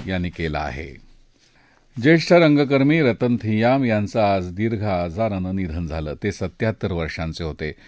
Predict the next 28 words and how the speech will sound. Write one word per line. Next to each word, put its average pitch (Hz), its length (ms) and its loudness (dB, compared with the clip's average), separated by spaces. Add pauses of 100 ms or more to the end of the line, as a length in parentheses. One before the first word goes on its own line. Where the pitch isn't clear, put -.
(340)
मणिपूरमध्ये 110 680 0
राहणारे 95 380 -2
थियाम 104 520 -2 (160)
इम्फाळमधल्या 98 720 -4
रुग्णालयात 92 640 -2
गेले 90 300 -6
काही 90 300 -4
दिवस 87 340 -6
उपचार 95 400 -4
घेत 78 220 -8
होते. 76 300 -8 (420)
उपचारादरम्यान 139 920 2 (140)
आज 104 180 0
पहाटे 101 460 -4
त्यांची 95 380 -6
प्राणज्योत 87 640 -6 (100)
मालवली. 73 480 -6 (640)
Theatre 151 380 6
of 131 200 -4
Roots 120 500 -2
नाट्य 113 300 0
चळवळीचे 110 520 -2
जनक 101 360 -2
म्हणून 151 200 -2
थियाम 110 440 0
यांची 95 260 -2
ओळख 98 280 0
होती. 127 280 -4